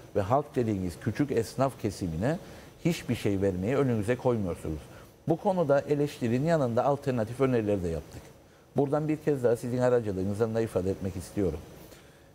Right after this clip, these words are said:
Bugün gerçekten zorda olan kesim esnafımızdır. Peki biz işveren pozisyonunda olanlara nasıl bu prim desteğini yapacağız diye Çalışma Bakanlığı'ndan bana soruyorlar.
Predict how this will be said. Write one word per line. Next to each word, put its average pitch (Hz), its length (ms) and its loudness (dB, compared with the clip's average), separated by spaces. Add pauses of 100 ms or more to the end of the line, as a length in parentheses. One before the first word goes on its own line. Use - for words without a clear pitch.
(140)
Bugün 147 320 2
gerçekten 151 540 0
zorda 107 340 2
olan 139 260 2 (200)
kesim 113 340 -2
esnafımızdır. 98 720 0 (720)
Peki 156 340 -2
biz 156 240 2 (120)
işveren 139 520 2
pozisyonunda 127 720 0
olanlara 117 640 2
nasıl 131 360 0
bu 113 60 -2
prim 110 340 0
desteğini 101 440 -2
yapacağız 101 680 2
diye 98 120 -2
Çalışma 120 440 0
Bakanlığı'ndan 101 580 0
bana 120 200 2
soruyorlar. 85 560 -2